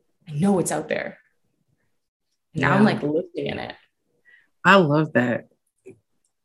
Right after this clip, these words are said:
Speaker 2: Can we explore a little bit of, like, internal liberation? Because
Speaker 1: Mm-hmm.
Speaker 2: I, I feel like <laughs> that you, it's like, it starts with you.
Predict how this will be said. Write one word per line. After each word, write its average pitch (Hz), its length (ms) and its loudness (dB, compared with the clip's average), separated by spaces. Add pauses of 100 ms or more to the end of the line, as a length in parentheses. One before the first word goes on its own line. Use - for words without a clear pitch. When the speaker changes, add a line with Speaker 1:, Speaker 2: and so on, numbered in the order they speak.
(880)
Speaker 2:
Can 175 160 8
we 240 140 10
explore 147 480 6
a 156 60 6
little 147 220 2
bit 135 260 0
of, 135 160 -2
like, 127 440 0 (680)
internal 143 720 2
liberation? 123 840 -4
Because 131 640 6
Speaker 1:
Mm-hmm. 160 320 -10 (1600)
Speaker 2:
I, 170 160 6
I 160 120 0
feel 196 300 6
like 165 320 6 (200)
<laughs> - 1080 -4
that 147 520 4 (400)
you, 160 640 6
it's 156 320 0
like, 147 300 4 (340)
it 165 120 4
starts 156 400 2
with 135 180 -2
you. 123 300 -4